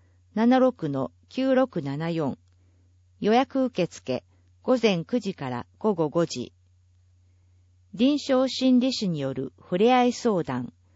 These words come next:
毎週月曜から金曜。午前十時から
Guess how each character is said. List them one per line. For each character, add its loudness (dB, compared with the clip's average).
毎 2
週 0
月 -4
曜 2
か -6
ら -4
金 -2
曜。 0
午 4
前 2
十 0
時 -6
か -4
ら -4